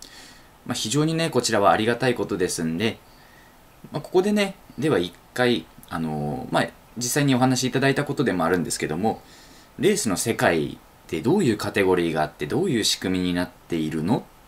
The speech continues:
ていう話をね、させていただきたいと思います。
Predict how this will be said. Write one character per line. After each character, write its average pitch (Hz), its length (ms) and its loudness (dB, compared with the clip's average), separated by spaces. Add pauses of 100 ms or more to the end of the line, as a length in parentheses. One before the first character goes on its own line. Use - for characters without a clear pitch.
(240)
て 143 100 0
い 117 40 4
う 101 40 0
話 101 320 0
を 73 80 -2
ね、 90 200 -4 (520)
さ 92 120 -6
せ - 80 2
て 95 100 0
い 85 60 -2
た 85 80 -2
だ 85 60 0
き - 80 -8
た 92 100 -2
い 82 100 0
と 82 80 -4
思 78 140 -2
い 71 60 -4
ま 69 120 -6
す。 - 300 -6